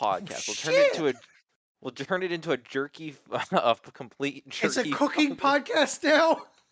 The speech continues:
Speaker 1: A complete jerky cooking focused podcast.
Speaker 2: Thursdays are the best days for cooking, Nick.
Speaker 1: It's just a hard pivot on the podcast.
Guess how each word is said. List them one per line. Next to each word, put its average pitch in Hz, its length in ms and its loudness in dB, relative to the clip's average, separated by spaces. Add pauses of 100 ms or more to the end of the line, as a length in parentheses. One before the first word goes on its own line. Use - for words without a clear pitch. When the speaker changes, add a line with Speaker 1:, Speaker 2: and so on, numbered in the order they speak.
(220)
Speaker 1:
A 143 160 0
complete 165 520 -8
jerky 165 460 -6
cooking 165 440 -8
focused 143 480 -4
podcast. 113 460 -2 (180)
Speaker 2:
Thursdays 285 760 2
are 262 100 -4
the 240 160 -8
best 262 440 -6
days 269 280 -6
for - 200 -10
cooking, 285 600 -6
Nick. 208 560 -6 (760)
Speaker 1:
It's 139 240 0
just 117 160 -4
a 123 60 4
hard 170 460 2
pivot 143 380 2
on 117 120 2
the 113 80 0
podcast. 101 840 -4